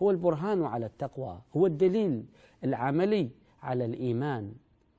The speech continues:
وعلى التقوى. لذلك آكد الله عز وجل هذا الأمر، وضرب الأمثال، الأمثلة في هذه السورة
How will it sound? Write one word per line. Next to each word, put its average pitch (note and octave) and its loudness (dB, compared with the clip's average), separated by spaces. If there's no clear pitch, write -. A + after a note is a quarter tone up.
وعلى G2+ -8
التقوى. F#2+ -14
لذلك A#2+ -6
آكد A3+ -2
الله C#3+ -2
عز A#2+ -4
وجل G#2+ -6
هذا G#2+ -10
الأمر، A2 -14
وضرب E3+ 0
الأمثال، C#3 -4
الأمثلة C3 -2
في B2+ -6
هذه D#3+ -4
السورة D#3 -4